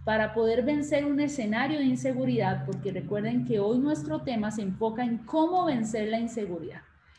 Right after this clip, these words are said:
Y para poder darle respuesta a ese cómo, a través de la acción, yo voy a mencionar cuatro puntos en esta noche. El primero es conocer quiénes somos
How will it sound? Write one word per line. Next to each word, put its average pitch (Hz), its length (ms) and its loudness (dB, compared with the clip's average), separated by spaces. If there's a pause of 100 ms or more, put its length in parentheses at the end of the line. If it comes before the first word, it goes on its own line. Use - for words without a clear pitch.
(160)
Y 214 100 -2
para 233 280 4
poder 247 280 4
darle 302 280 4
respuesta 262 760 -2
a 220 80 0
ese 233 500 -4
cómo, 226 600 2 (380)
a 226 120 2
través 220 380 2
de 277 80 2
la 285 100 2
acción, 247 540 0
yo 277 160 0
voy 311 280 2
a 311 80 2
mencionar 226 760 0
cuatro 262 500 -2 (580)
puntos 226 420 0
en 190 120 -2
esta 185 220 -6
noche. 311 460 -2
El 240 180 0
primero 254 380 2
es 330 340 2 (320)
conocer 262 840 0
quiénes 277 460 0
somos 339 560 0